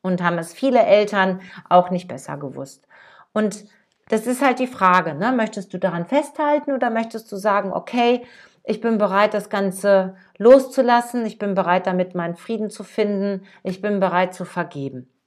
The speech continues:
Und wenn du es vielleicht dem anderen noch nicht vergeben kannst, so vergib dir, dass du so lange daran festgehalten hast an dem Vorwurf, weil es dich lähmt.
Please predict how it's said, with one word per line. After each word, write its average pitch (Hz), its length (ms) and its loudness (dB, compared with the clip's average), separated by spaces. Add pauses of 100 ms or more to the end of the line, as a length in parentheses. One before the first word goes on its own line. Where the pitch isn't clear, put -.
(520)
Und 202 200 -2
wenn 190 220 4
du 254 400 4 (340)
es 202 300 -2 (100)
vielleicht 202 420 2
dem 196 100 -2
anderen 220 460 -2
noch 208 120 -4
nicht 202 220 -6
vergeben 196 380 -2
kannst, 190 260 -6
so 190 80 -10
vergib 185 540 -6
dir, 220 440 0 (720)
dass 190 420 -2
du 202 240 2
so 190 140 -2
lange 185 380 0
daran 175 360 0
festgehalten 175 760 -4
hast 160 160 -10
an 160 140 -12
dem 151 140 -10
Vorwurf, 147 720 -8
weil 151 440 -4
es 202 240 -6
dich 247 400 -6 (160)
lähmt. 208 560 2